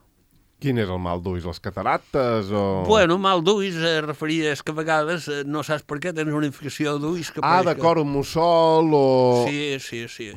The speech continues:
Speaker 2: I entonces era bo les flors de roser.
Speaker 1: Molt bé.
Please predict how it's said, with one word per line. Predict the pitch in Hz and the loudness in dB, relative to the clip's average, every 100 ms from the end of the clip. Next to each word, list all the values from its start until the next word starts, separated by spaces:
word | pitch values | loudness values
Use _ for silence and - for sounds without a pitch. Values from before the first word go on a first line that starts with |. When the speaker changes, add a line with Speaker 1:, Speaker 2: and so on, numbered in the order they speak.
| 123 | -14
Speaker 2:
I | 117 | -10
entonces | 117 - 143 139 151 175 - - - - _ | -10 -6 -6 -6 -8 -10 -12 -20 -20 -20 _
era | - 120 123 | -10 -6 -4
bo | 110 120 | -4 -6
les | 127 127 120 | -6 -10 -10
flors | 127 120 110 | -6 -6 -6
de | 117 | -10
roser. | 113 104 127 - _ _ _ _ | -10 -10 -12 -12 _ _ _ _
Speaker 1:
Molt | 101 120 120 85 | -12 -8 -6 -6
bé. | 113 | -8